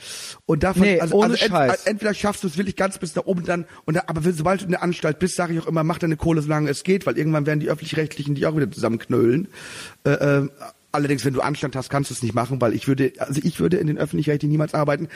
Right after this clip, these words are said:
Speaker 1: weil ich, weil, weil ich es einfach falsch finde, was sie machen, wie
Speaker 2: Ja.
Speaker 1: sie machen und wie sie agieren.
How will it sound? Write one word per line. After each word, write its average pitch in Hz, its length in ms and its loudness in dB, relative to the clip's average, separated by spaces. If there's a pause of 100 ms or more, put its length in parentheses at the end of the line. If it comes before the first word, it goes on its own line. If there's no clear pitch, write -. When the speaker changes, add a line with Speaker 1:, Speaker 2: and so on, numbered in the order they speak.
(180)
Speaker 1:
weil 147 160 0
ich, - 160 -8
weil, 147 160 -2 (240)
weil 160 180 0
ich 160 80 -4
es 160 120 -6
einfach 147 240 -4
falsch 185 400 -2
finde, 156 340 0
was - 160 -4
sie 104 80 -10
machen, - 320 -12 (300)
wie 151 80 2
Speaker 2:
Ja. 131 80 6
Speaker 1:
sie 170 80 6
machen 170 240 0
und 151 100 0
wie 160 80 2
sie 131 160 -4
agieren. 101 320 -4